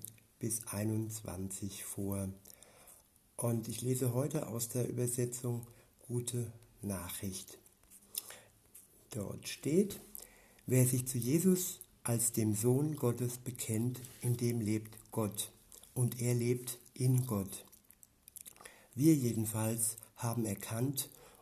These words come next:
und halten im Glauben daran fest, dass Gott uns liebt. Gott ist Liebe. Wer in der Liebe lebt, lebt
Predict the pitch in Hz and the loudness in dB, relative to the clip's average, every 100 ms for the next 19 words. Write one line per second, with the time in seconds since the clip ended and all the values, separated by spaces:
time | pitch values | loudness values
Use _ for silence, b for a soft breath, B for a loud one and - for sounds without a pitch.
0 | - 120 - 113 123 - 131 - 110 110 | -6 -4 -2 0 0 0 -2 0 -2 0
1 | 107 101 113 120 113 110 107 107 117 120 | 0 2 0 0 -2 0 -2 0 -2 -2
2 | - - B B B - 113 - 127 123 | -4 -8 B B B -6 -2 0 0 0
3 | - 113 110 - 104 101 101 - - - | -2 0 0 0 -2 -2 -6 -12 -18 -20
4 | _ B B B B - 110 - 127 123 | _ B B B B 0 0 0 -2 -2
5 | - 147 160 143 107 95 - B B B | -2 0 2 4 2 -2 -8 B B B
6 | B B 117 127 120 120 117 156 143 117 | B B 4 6 4 2 2 2 2 2
7 | - - 113 131 131 - - _ - 120 | -2 -2 4 4 2 -6 -8 _ -6 0
8 | 123 123 | 0 0